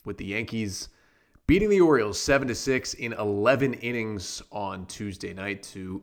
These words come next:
even the three-game series at one game apiece. Orioles with the loss fall to eighteen and twenty-six on the season, and it's their first extra inning loss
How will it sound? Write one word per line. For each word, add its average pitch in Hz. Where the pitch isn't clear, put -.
even 143
the 98
three-game 98
series 104
at 98
one 101
game 95
apiece. 113
Orioles 151
with 139
the 117
loss 120
fall 113
to 107
eighteen 107
and 95
twenty-six 95
on 98
the 90
season, 101
and 95
it's 95
their 98
first 104
extra -
inning 95
loss 92